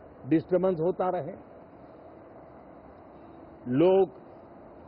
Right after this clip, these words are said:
सब्सटेंस चाहते हैं, स्लोगन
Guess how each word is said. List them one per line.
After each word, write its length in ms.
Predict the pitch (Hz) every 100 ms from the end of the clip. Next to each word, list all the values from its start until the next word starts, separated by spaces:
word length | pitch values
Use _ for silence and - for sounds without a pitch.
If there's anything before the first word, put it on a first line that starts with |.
| - - - - - -
सब्सटेंस 640 | 185 175 - 202 190 - 180
चाहते 340 | 151 147 175 147
हैं, 300 | 151 143 135 - - - - - - - - - - -
स्लोगन 540 | - 139 147 143 151